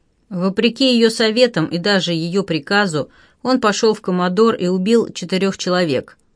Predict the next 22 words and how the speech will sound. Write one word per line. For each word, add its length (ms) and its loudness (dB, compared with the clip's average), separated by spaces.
Местная 400 0
служба 360 -2
новостей 480 0
ни 100 0
словом 420 0
не 120 2
обмолвилась 680 -2
об 140 -4
утренней 360 -2
бойне. 480 -2
Если 360 -2
б 140 0
Рори 240 2
был 220 0
из 120 -2
королей – 560 0
они 300 -2
предпочли 580 -2
бы 180 0
провести 520 -4
собственное 560 -2
расследование. 760 -4